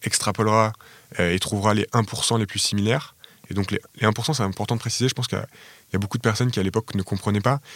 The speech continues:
c'est un pour cent de la, euh, de la population de la zone choisie. Par exemple,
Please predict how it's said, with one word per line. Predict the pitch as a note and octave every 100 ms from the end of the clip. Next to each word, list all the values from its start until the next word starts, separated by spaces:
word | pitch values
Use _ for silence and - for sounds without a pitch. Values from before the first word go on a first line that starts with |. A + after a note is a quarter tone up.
| -
c'est | - - -
un | A#2+
pour | A#2+ A2+
cent | - C3+ D3+ - - - _ -
de | G2+
la, | F#2+ F2 _ _ _ - -
euh, | E2+ F2
de | G2
la | G2+
population | - B2 - B2 A#2 A2 - C3 D3 - _ _ _ _ -
de | G2+
la | G2
zone | G2+ A2+ B2+
choisie. | - A#2+ G#2+
Par | G2+ F#2
exemple, | A2+